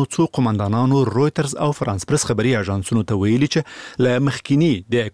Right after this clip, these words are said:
کوچني اختر په مناسبت له اعلان شوي درې ورځني اوربند څخه یوازې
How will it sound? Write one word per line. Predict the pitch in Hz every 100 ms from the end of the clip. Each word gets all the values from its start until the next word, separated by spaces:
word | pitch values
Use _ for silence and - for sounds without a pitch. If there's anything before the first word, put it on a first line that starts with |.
| 131
کوچني | - 170 165
اختر | 143 160 151
په | 131
مناسبت | 123 117 - 120 - 120
له | 123 123
اعلان | 101 98 -
شوي | 147 165
درې | 135 131 110
ورځني | 101 92 120 175
اوربند | 156 139 151 156
څخه | - 117
یوازې | 131 160 120